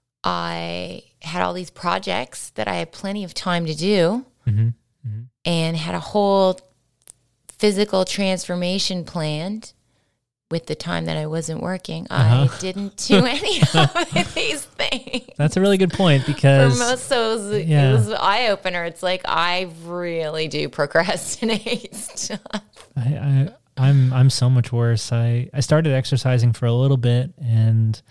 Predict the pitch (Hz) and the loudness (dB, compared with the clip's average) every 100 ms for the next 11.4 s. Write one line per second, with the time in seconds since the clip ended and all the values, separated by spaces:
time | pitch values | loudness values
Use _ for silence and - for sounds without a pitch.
0 | _ _ _ _ _ 120 117 139 139 113 | _ _ _ _ _ 4 4 4 2 2
1 | - 120 110 113 135 - 113 110 107 110 | 0 2 2 4 2 2 2 2 0 2
2 | 113 110 110 - 110 - - - - _ | 2 2 0 -2 -4 -6 -14 -18 -20 _
3 | 135 110 - 120 - 117 _ _ - 117 | -8 -8 -8 -14 -8 -10 _ _ -20 -6
4 | 113 117 123 117 117 117 - 117 117 - | -2 -2 -2 -4 -4 -4 0 0 0 -2
5 | 120 135 127 - 127 131 135 123 117 120 | 0 0 -2 -2 -4 -2 -2 -2 0 0
6 | 117 117 120 120 120 120 117 117 107 107 | 2 2 0 0 0 2 2 2 0 0
7 | 107 - _ _ _ _ _ _ 120 120 | -2 -6 _ _ _ _ _ _ 2 2
8 | 120 - - - 131 135 120 131 117 110 | 0 -4 -6 0 2 4 4 4 2 0
9 | 117 120 _ 123 117 113 117 117 - - | -2 -6 _ -6 -4 -2 -2 -6 -10 -20
10 | - - - 160 147 127 135 113 123 - | -10 -8 -4 -2 0 2 2 0 -4 -10
11 | - - 123 127 | -12 -4 -2 -2